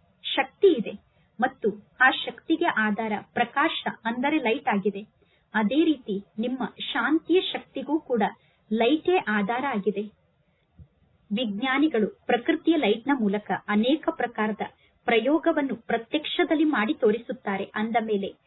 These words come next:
ನಿಮ್ಮ ಬಳಿ ಅವಿನಾಶಿ ಪರಮಾತ್ಮ ತಂದೆಯ ಲೈಟ್ ಇದೆ, ಆತ್ಮಿಕ ಲೈಟ್ ಇದೆ ಮತ್ತು ಜೊತೆ ಜೊತೆಗೆ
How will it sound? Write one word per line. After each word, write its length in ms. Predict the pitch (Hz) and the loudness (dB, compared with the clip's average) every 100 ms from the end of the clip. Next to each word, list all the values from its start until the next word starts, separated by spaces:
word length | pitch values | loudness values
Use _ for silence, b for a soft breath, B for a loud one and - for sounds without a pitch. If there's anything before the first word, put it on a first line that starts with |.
| _ _ _ | _ _ _
ನಿಮ್ಮ 280 | 240 262 339 | 0 4 4
ಬಳಿ 240 | 349 262 214 - | 2 0 -2 0
ಅವಿನಾಶಿ 680 | 214 262 302 311 - - 349 | 0 2 2 2 0 0 0
ಪರಮಾತ್ಮ 580 | - 214 220 254 - 330 | 2 0 0 -2 -2 -4
ತಂದೆಯ 360 | 320 220 226 302 | 0 0 0 0
ಲೈಟ್ 280 | 240 208 214 | 0 0 -2
ಇದೆ, 160 | - - _ _ - | -4 -8 _ _ -2
ಆತ್ಮಿಕ 520 | 220 262 - 349 359 359 | 0 -2 0 0 2 2
ಲೈಟ್ 300 | 247 247 247 | 2 0 -2
ಇದೆ 160 | 190 - | -4 -4
ಮತ್ತು 260 | 214 240 - 214 | -4 -4 -4 -6
ಜೊತೆ 260 | 208 220 269 | -2 -2 0
ಜೊತೆಗೆ 400 | 311 294 247 202 | -2 -2 -4 -4